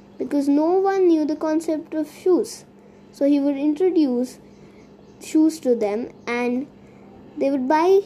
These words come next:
shoes because shoes were a necessity. The concept of the story is often used to illustrate,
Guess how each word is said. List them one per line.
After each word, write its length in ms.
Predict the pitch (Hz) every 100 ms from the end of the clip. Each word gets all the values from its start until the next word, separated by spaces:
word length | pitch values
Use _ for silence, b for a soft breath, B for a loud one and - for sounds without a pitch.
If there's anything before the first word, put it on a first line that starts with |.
| -
shoes 460 | - 370 339 226 226
because 640 | 226 220 214 220 - - - - -
shoes 420 | - 269 262 247
were 340 | 254 262 254 254 - - - - -
a 60 |
necessity. 760 | 269 294 330 330 370 349 220 214 - - - - - B B B B B B -
The 80 | 294
concept 520 | 415 440 466 554 -
of 140 | 523
the 120 | 523 480
story 640 | - 427 349 240 190 277 -
is 480 | 277 262 - - - - -
often 360 | 294 330 427
used 480 | 403 294 233 220 -
to 160 | - 226 -
illustrate, 680 | 311 370 - 311 254 202